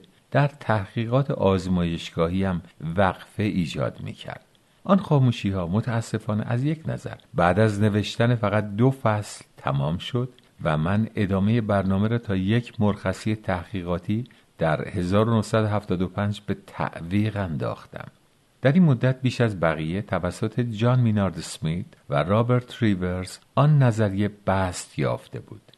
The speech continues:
حالا احساس می‌کنم آن فاصله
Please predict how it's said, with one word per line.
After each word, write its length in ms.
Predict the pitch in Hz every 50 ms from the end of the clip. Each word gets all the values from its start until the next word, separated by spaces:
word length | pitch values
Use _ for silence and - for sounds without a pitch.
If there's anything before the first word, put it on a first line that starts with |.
| _ _ _ _ _
حالا 240 | _ - 69 78 85
احساس 420 | 95 95 - - 113 117 - - 135
می‌کنم 400 | 123 - - 123 123 120 120 120
آن 220 | 110 117 117 117
فاصله 640 | 113 - - 107 101 98 - - 110 110 120 127 131